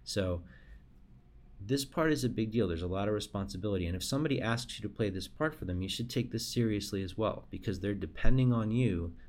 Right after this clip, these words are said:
to help them be accountable for this. So if you've taken the time to fill this out, hopefully what's happened is you've come up with this idea of where you would like to get to in terms of your own personal transformation. You've identified some of the strengths, some of the things that will help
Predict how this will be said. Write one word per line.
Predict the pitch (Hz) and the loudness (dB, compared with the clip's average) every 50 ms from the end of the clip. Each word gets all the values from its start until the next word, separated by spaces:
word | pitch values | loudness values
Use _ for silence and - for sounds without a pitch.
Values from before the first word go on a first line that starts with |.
| - - | -14 -10
to | - 101 | -6 -4
help | 113 107 80 - | -4 -4 -4 -4
them | - 92 90 87 | -4 -4 -2 -2
be | 85 85 | -4 -4
accountable | 82 82 - 110 104 98 87 82 - - | -6 -6 -4 -4 -4 -2 -4 -6 -8 -8
for | - - | -10 -12
this. | - - - - - - - - - - - - - - - - - - | -12 -12 -14 -16 -18 -18 -20 -20 -20 -20 -20 -20 -20 -18 -18 -18 -16 -10
So | - - 107 98 95 92 - - - - - - - - | -4 -2 0 0 0 -2 -6 -10 -14 -18 -18 -18 -8 -4
if | - 139 147 - | -2 -2 0 0
you've | 170 - - | -2 -2 0
taken | - 170 143 - 135 123 | 0 -2 0 4 4 4
the | 113 | 4
time | - - 123 110 104 98 | 4 2 0 0 0 0
to | 92 | -2
fill | 87 - 95 87 82 | -2 0 0 0 0
this | 78 - 101 | 0 0 0
out, | 92 87 - | 0 -2 -2
hopefully | - - 147 147 - - 127 120 | 0 0 0 0 0 2 4 4
what's | 110 101 - - | 4 2 0 -2
happened | - 87 85 85 - 90 90 | -2 -4 -4 -4 -4 -4 -4
is | 90 85 | -4 -4
you've | 92 - - | -6 -8 -6
come | - 107 107 117 | -4 -2 0 0
up | 123 123 127 | 0 0 0
with | 127 127 - | -2 0 0
this | 98 98 - 95 | -2 -2 -2 -2
idea | 92 90 85 90 98 98 98 | -2 -2 -2 -2 -2 -2 -2
of | - - 87 85 82 80 - - - - - - - - - - - - - - - - - - | -2 -2 -2 -2 -2 -4 -6 -10 -16 -20 -20 -20 -20 -20 -20 -20 -20 -20 -20 -20 -20 -20 -10 -2
where | 104 110 127 131 135 | 2 4 6 6 6
you | 131 131 117 117 117 | 6 4 4 4 4
would | 113 110 101 | 4 2 2
like | 98 95 - | -2 -2 -4
to | - - | -6 -4
get | 95 87 - - - | -4 -4 -4 -4 -6
to | - 87 76 | -6 -6 -6
in | 78 85 | -6 -6
terms | - - 98 95 85 | -6 -4 -4 -4 -4
of | 92 87 | -4 -2
your | 90 90 - 90 | -2 -2 -2 -2
own | 95 92 90 90 | -4 -4 -6 -6
personal | - - 92 87 - - 85 82 | -6 -6 -6 -6 -6 -6 -8 -8
transformation. | - - 90 80 78 - - 85 85 - - - - - - | -6 -6 -8 -8 -8 -8 -6 -6 -6 -6 -8 -10 -12 -12 -10
You've | 87 90 85 85 | -10 -10 -8 -8
identified | 85 85 110 110 113 117 117 - 117 110 104 | -6 -4 -4 -2 -2 -2 -2 0 0 -2 -2
some | - - 104 98 | -2 -4 -4 -4
of | 92 87 | -4 -4
the | - | -6
strengths, | - - - - 123 120 127 127 127 - | -6 -8 -4 -2 0 0 2 0 0 -2
some | - 98 90 | -4 -4 -4
of | 85 | -4
the | 87 | -6
things | - - 101 98 98 - | -6 -4 -4 -4 -2 -2
that | 80 69 | -4 -4
will | 87 87 | -4 -4
help | 95 90 90 - - | -4 -4 -4 -6 -10